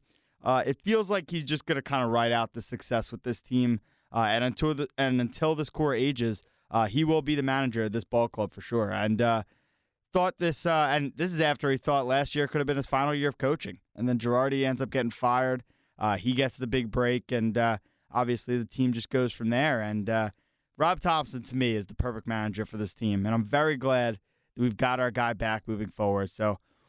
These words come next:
wanted to lead off with that before we got into some of this free agent and, uh, hot stove talk here. Rob Thompson,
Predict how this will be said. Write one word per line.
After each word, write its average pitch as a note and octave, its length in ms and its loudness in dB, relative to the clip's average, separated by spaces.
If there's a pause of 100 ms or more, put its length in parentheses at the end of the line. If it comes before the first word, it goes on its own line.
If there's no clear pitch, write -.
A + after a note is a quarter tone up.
wanted F3+ 280 0
to D#3+ 60 -4
lead D3 200 0
off C#3 220 0
with C3+ 140 -6
that A#2 260 0
before - 240 -6
we A#2+ 80 0
got A2+ 240 0
into A2 380 -4 (240)
some B2+ 180 -2
of A#2 60 0
this G#2+ 100 -6
free C3+ 340 -2
agent A#2 460 0
and, G#2 300 -2
uh, G2+ 240 -2 (280)
hot C3 220 -2
stove A#2 300 -4
talk G#2 320 -4
here. G#2+ 200 -2
Rob A#2 300 0
Thompson, G#2 480 -4